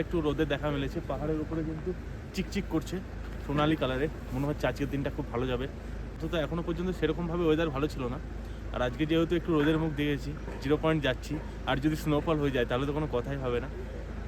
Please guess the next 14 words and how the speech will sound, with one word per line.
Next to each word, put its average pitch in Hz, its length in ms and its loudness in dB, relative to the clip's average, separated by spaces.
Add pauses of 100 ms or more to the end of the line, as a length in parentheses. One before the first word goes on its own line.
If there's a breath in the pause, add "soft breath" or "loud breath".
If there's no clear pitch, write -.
(300)
তো - 60 -6 (140)
সকালবেলা 151 360 4
এখানে 151 220 2
ব্রেকফাস্ট 165 400 0
করে 156 180 4
নিয়েছি, 156 200 0 (260)
এখন 151 220 0
সোজা 147 240 4
বেরিয়ে 147 200 6
যাবো 151 120 6 (100)
জিরো 135 200 0
পয়েন্টের 127 300 0
উদ্দেশ্যে। 101 340 -4 (1400)
So 196 60 -6